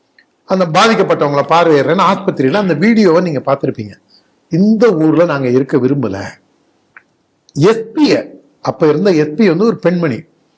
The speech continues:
அந்த எஸ் பிய ட்ரெஸ் எல்லாம் கிழிச்சு அம்மனமா ஓட விட்டானுங்க அவங்க. அதே மாதிரி அங்க இருக்கக்கூடிய பெண் போலீஸ் பைக்கெல்லாம் ஏறி அரைகுறை ஆடையோட தப்பிச்சது கடந்த கால வரலாறு.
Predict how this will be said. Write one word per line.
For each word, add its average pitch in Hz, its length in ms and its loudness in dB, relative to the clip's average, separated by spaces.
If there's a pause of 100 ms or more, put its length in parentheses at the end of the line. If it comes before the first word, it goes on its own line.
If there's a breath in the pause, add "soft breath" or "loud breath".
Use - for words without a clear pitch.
(220)
அந்த 160 240 -2
எஸ் 170 240 0
பிய 247 200 4
ட்ரெஸ் 170 400 0
எல்லாம் 175 360 -2
கிழிச்சு 98 440 -2 (880)
அம்மனமா 262 520 2
ஓட 202 220 4
விட்டானுங்க 107 420 -4
அவங்க. 95 180 -16 (560)
அதே 156 280 0
மாதிரி 156 300 2
அங்க 170 340 0
இருக்கக்கூடிய 156 560 0
பெண் 226 460 0
போலீஸ் 156 380 -2 (200)
பைக்கெல்லாம் 247 640 -2
ஏறி 185 320 2
அரைகுறை 202 440 2
ஆடையோட 156 400 2
தப்பிச்சது 160 540 -6 (480)
கடந்த 170 320 -2
கால 131 200 -2
வரலாறு. 127 420 0